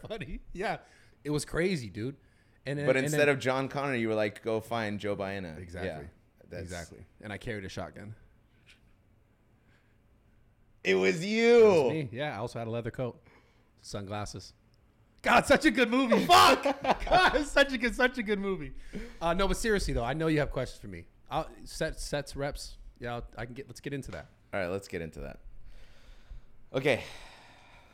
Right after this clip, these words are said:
Speaker 2: You know, I honestly did have so many questions, and then we
Speaker 1: Ask me
Speaker 2: veered
Speaker 1: any-
Speaker 2: off.
Speaker 1: Yeah, but you know, whatever. I, I'm gonna piss. We'll cut it, and then, uh,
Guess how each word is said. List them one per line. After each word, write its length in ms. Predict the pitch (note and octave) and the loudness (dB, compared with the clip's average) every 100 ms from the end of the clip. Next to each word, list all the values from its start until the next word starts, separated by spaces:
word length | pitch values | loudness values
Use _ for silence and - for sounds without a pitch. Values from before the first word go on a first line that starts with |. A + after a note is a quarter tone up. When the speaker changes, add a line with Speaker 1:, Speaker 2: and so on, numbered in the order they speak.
| - - _ | -20 -20 _
Speaker 2:
You 100 | B2+ | 2
know, 100 | F#3 | 4
I 220 | E3 C3 D3+ | 6 6 6
honestly 380 | E3+ F3 F3 | 4 2 0
did 200 | C3+ C3 | 2 2
have 200 | C3+ B2+ | 2 0
so 200 | - B2 | -2 -6
many 180 | A#2+ B2 | -6 -8
questions, 480 | A2 G#2 G#2 A#2 A2 | -6 -6 -6 -10 -10
and 100 | G2+ | -10
then 60 | G2+ | -6
we 60 | |
Speaker 1:
Ask 160 | G3 F#3+ | -6 -4
me 80 | G3+ | -4
Speaker 2:
veered 120 | G#3 | -4
Speaker 1:
any- 80 | F#3+ | -6
Speaker 2:
off. 180 | E3+ - | -12 -12
Speaker 1:
Yeah, 300 | F3 A#3 D#3+ | -6 -2 -2
but 260 | B2+ C#3 E3 | -2 -8 -8
you 100 | D#3 | -8
know, 120 | D#3 | -6
whatever. 320 | D#3+ B2 F2+ - | -6 -6 -8 -2
I, 140 | F3+ | 0
I'm 160 | F#3+ F3+ | 0 0
gonna 120 | G3 | -2
piss. 520 | - D3+ G3 - - _ _ _ _ _ | 0 0 -2 -6 -16 _ _ _ _ _
We'll 120 | B2+ C3+ | -6 -6
cut 240 | - D3+ | -4 -4
it, 160 | E3+ - _ _ _ _ _ | -6 -12 _ _ _ _ _
and 120 | B2 C3 | -6 -4
then, 180 | B2+ | -4
uh, 200 | A#2+ A2 | -4 -6